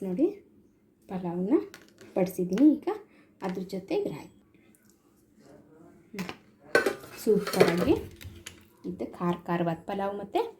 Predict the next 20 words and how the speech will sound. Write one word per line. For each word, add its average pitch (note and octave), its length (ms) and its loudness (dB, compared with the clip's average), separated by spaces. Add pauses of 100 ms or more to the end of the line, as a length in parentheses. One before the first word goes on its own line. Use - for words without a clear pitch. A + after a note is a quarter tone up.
(400)
ಅದ್ರ F3+ 160 -4 (120)
ಜೊತೆ F#3+ 220 0 (1300)
ಖಾರವಾಗಿರೋಂಥ F#3 680 -2 (160)
ರಾಯ್ತ. - 280 -16 (320)
ತುಂಬ G#3+ 160 -8 (120)
ಚೆನ್ನಾಗಿದೆ F3+ 320 0 (100)
ಫ್ರೆಂಡ್ಸ್, D#4+ 360 8
ನೀವು G#3 160 2 (120)
ಟ್ರೈ G3+ 140 -2 (120)
ಮಾಡಿ. A#3+ 180 4 (540)
ಮತ್ತು - 180 -4 (100)
ನನಗೆ G#3 260 6 (480)
ಲೈಕ್ G#3 280 6
ಮಾಡೋದು, G3+ 240 4 (100)
ಶೇರ್ G3 300 2
ಮಾಡೋದು, G#3+ 280 0
ನನ್ನ C4 180 8
ಚಾನಲ್ A3 320 0
ಸಬ್ಸ್ಕ್ರೈಬ್ G3 460 -6
ಮಾಡೋದು G#3+ 220 2